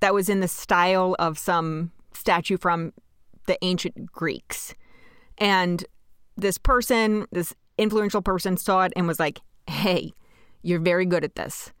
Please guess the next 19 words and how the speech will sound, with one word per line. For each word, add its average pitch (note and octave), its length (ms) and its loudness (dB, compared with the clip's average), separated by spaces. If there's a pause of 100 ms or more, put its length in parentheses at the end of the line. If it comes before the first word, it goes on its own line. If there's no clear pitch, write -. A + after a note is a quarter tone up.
(240)
Hear G#3 280 0
me B3+ 120 2
out. D3+ 380 0 (340)
Take A3 240 0
this C4 160 0
skill, F3 500 2 (400)
copy A3+ 400 2
really A#3 380 2
expensive - 580 -2
contemporary G3 680 0
stuff, D#3+ 380 0 (120)
we'll G#3 220 0
sell C4 340 0
it E3+ 280 -2 (460)
in G3 260 2
this, F3+ 180 0
like, E3+ 220 -2
underground A3+ 420 4
market. A3 480 0